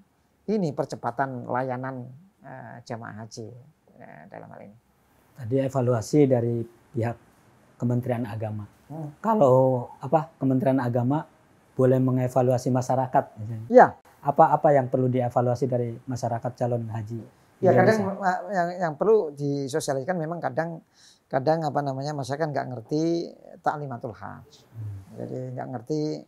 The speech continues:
Speaker 1: aturan-aturan yang diberlakukan. Di, tapi secara umum,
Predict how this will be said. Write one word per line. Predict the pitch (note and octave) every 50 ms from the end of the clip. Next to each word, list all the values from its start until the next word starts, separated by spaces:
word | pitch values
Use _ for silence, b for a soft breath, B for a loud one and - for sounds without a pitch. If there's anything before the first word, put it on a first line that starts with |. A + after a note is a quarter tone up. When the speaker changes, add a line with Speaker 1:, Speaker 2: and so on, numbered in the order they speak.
| _ _ _ _ _ A#2+
Speaker 1:
aturan-aturan | A#2 - - B2+ B2+ B2 A#2+ A2+ A#2+ C3+ D3+ D3
yang | C3+ C#3+ C3+ A#2 A#2+ B2 B2 -
diberlakukan. | - B2+ - - A#2+ G#2+ G#2 - C#3 C3
Di, | B2 A2 A#2
tapi | - C3 C3 F3 G3+ F3+ F#3
secara | - - - D#3+ C#3 B2+
umum, | C3 C#3+ E3 F#3 F#3+